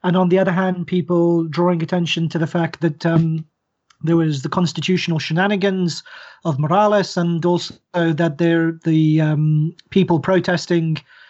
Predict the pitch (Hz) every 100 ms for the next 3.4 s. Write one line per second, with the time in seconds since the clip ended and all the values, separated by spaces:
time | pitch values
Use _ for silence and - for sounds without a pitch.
0 | - _ - 175 156 - 214 196 - 170
1 | 180 151 165 170 170 160 165 160 165 147
2 | 165 - - 156 151 156 135 - 147 147
3 | 147 147 143 151